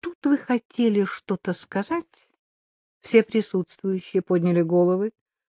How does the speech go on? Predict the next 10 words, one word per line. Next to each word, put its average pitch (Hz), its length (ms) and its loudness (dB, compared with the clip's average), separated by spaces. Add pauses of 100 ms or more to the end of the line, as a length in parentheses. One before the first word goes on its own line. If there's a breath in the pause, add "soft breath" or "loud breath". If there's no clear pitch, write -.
(140)
от 202 160 0
своих 190 380 -2
стаканов 170 520 -2
чая 180 280 0
и 185 100 -4
с - 120 -8
любопытством 175 680 -2
уставились 165 600 -2
на 170 100 -2
Меланью. 160 580 -2